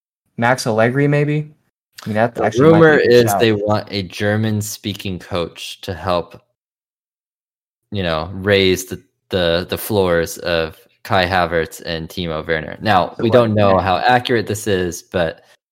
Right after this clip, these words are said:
Speaker 2: uh, like a
Speaker 1: Nagelsmann.
Speaker 2: Nagelsmann or a,
Speaker 1: Not
Speaker 2: um,
Speaker 1: happening.
Speaker 2: or Tuchel. And I don't think Tuchel's it,
Speaker 1: Tuchel.
Speaker 2: to be honest with you. But
Speaker 1: Tuchel's an interesting one, 'cause he would actually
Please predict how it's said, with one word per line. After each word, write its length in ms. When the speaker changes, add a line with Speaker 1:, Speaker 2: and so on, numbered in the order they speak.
Speaker 2:
uh, 240
like 180
a 40
Speaker 1:
Nagelsmann. 300
Speaker 2:
Nagelsmann 120
or 320
a, 600
Speaker 1:
Not 560
Speaker 2:
um, 60
Speaker 1:
happening. 380
Speaker 2:
or 220
Tuchel. 580
And 120
I 80
don't 240
think 220
Tuchel's 400
it, 200
Speaker 1:
Tuchel. 140
Speaker 2:
to 120
be 100
honest 280
with 120
you. 160
But 300
Speaker 1:
Tuchel's 420
an 120
interesting 360
one, 380
'cause 220
he 140
would 140
actually 640